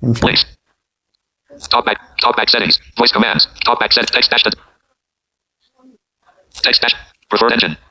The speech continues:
Speaker 2: Preferred en-, selected. Radio button. Not selected. Radio button. G two O plus. Not selected. Radio button. E T I dash. Not selected.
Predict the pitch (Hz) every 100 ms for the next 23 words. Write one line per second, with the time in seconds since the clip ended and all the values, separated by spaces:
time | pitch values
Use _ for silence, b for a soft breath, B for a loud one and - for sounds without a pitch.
0 | _ _ _ _ _ _ _ - 104 113
1 | 113 - - - 107 120 92 - _ _
2 | 120 120 104 120 95 - 120 110 117 82
3 | - _ _ - - 117 101 - 90 _
4 | _ 117 120 104 101 - - - 120 107
5 | 117 - 123 _ _ - 120 107 127 101
6 | - _ - 127 120 113 127 - - 117
7 | 120 107 110